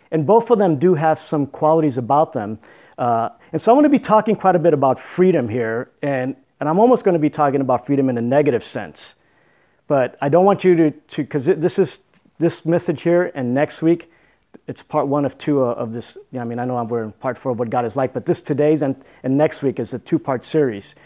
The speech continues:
But, so when I'm talking about freedom here, I'm gonna be saying quite a bit of negative things, so don't freak out, okay? I'm not against freedom, so I just need to say that <laughs> opening up. So here's what Brad Jersak said. He says,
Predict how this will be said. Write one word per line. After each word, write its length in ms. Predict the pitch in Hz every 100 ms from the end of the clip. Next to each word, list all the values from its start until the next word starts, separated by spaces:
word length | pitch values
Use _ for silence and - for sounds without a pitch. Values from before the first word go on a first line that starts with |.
| - - - _ _ -
But, 320 | 156 156 -
so 240 | - - 165
when 200 | 156 165
I'm 100 | 160
talking 240 | 185 220
about 180 | 196 185
freedom 340 | - 214 208
here, 200 | 139 143
I'm 220 | 139 135 143
gonna 120 | 156
be 120 | 143
saying 240 | - 160
quite 180 | - 160
a 20 |
bit 140 | 143 151
of 80 | 123
negative 500 | 131 151 160 160 -
things, 260 | 127 110
so 60 | 120
don't 200 | 123 131
freak 280 | - 139 135
out, 200 | 131 104
okay? 180 | 95 120
I'm 120 | 120
not 160 | 123 113
against 400 | 110 127 117 -
freedom, 400 | - 131 104 85
so 140 | 101
I 20 |
just 220 | 104 113
need 80 | 120
to 80 | 107
say 240 | - 127
that 260 | 110 107 107 -
<laughs> 140 | 269 269
opening 360 | 131 127 117
up. 160 | 120 110
So 100 | 175
here's 220 | 190 226
what 200 | 226 151
Brad 220 | 175 165
Jersak 380 | 131 - - 127
said. 160 | - 131
He 80 | 127
says, 340 | - 131 113